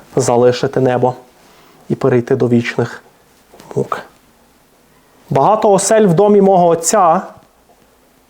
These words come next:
говорить Господь Ісус Христос, Він все приготував на Христі.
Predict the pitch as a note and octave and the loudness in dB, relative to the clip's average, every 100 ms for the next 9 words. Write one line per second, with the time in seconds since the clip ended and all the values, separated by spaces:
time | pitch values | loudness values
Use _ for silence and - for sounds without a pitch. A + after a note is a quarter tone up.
0 | _ - _ E4 E4 - - - _ _ | _ -20 _ -2 -2 -6 -16 -20 _ _
1 | - - B2+ D3 D3 C#3+ C#3 - C#3+ C#3 | -20 -8 -2 2 2 2 0 0 0 0
2 | C#3 C#3+ - C#3 - C#3 D3+ - - _ | 0 -4 -2 -6 -2 -2 -2 -6 -18 _
3 | D3+ D3 - G3+ G3 F#3+ F#3+ F#3+ F#3+ F#3 | -2 -2 0 -2 0 0 2 2 2 2
4 | E3+ - D#3+ - D#3 E3 | 0 -2 -4 0 0 0